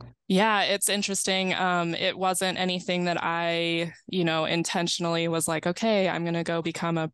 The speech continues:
a project manager." It was really, um, uh, it, it happened organically. So, um, I w-, I've been a design lead on many projects in the area, and, um, a client had reached out and said, "Hey,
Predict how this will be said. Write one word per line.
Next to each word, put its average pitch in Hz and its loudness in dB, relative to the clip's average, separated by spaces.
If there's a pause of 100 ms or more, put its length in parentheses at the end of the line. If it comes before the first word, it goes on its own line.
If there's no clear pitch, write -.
a 175 0
project 170 -4
manager." 165 -2
It - -4
was 165 -4
really, 165 -2
um, 156 -4
uh, 139 -6 (340)
it, - 2
it 175 2 (160)
happened 175 2
organically. 156 0
So, 160 0
um, 151 -2
I 156 -2
w-, 156 -6 (260)
I've 156 -2
been 156 0 (120)
a 170 0
design 160 0
lead 160 0
on 156 -2
many 160 -2
projects 156 -4
in 160 -2
the 156 -2
area, 160 -2
and, 165 -2
um, 165 -2
a - -6
client 165 -4
had 165 -4
reached 165 -2
out 160 -2
and 165 -2
said, 160 -2
"Hey, 208 0